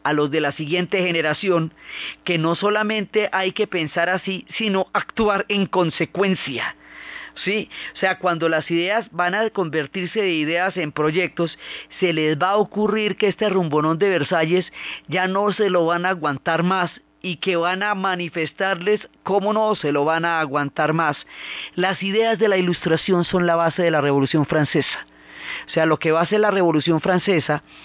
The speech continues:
es llevar estas ideas a la práctica con todos los de-, digamos, con lo, lo, lo ancho y lo largo que va de una idea a un hecho.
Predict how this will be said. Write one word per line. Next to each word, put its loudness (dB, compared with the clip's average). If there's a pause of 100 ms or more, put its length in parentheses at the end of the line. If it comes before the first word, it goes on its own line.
(240)
es 0
llevar 2
estas -2
ideas 2 (720)
a 2
la 0
práctica -2 (400)
con 4
todos 2
los 2
de-, 0 (100)
digamos, 0 (120)
con 2
lo, 2
lo, 2
lo 2
ancho 0
y 0
lo 4
largo 0 (320)
que 0
va 2
de 2
una 2
idea 0
a 0
un 2
hecho. -4